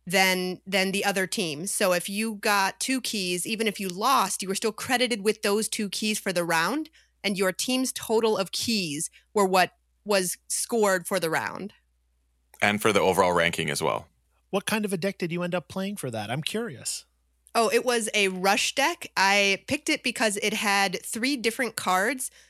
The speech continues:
Speaker 1: that would get me three amber on play. It had two Eurekas and a Swindle, and then a, a really fun card,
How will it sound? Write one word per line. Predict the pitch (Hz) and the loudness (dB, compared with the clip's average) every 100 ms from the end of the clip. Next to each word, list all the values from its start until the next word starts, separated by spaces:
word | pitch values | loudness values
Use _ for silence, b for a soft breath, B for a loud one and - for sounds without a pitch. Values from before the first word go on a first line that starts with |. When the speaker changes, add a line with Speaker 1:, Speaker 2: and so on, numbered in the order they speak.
| - | -6
Speaker 1:
that | 214 | -2
would | 208 185 | 0 2
get | 220 | 0
me | 208 | 0
three | 196 - 226 | -4 -4 -4
amber | 208 196 208 190 | 0 0 0 -2
on | 185 180 | -2 -4
play. | - 185 175 294 b b - | -2 0 0 -2 b b -6
It | 226 | 0
had | 202 185 | 0 2
two | 262 | 0
Eurekas | 269 262 226 233 226 | 2 0 0 0 0
and | 185 | -2
a | |
Swindle, | 175 - 202 240 359 - _ _ _ | -2 -2 0 0 0 -6 _ _ _
and | 202 208 208 | 0 2 2
then | 196 190 196 | 2 2 -2
a, | 196 190 190 | 0 0 0
a | 196 | -2
really | 202 285 262 | -2 0 -2
fun | - 233 247 | 0 0 0
card, | 254 233 190 180 175 | 0 2 4 2 -2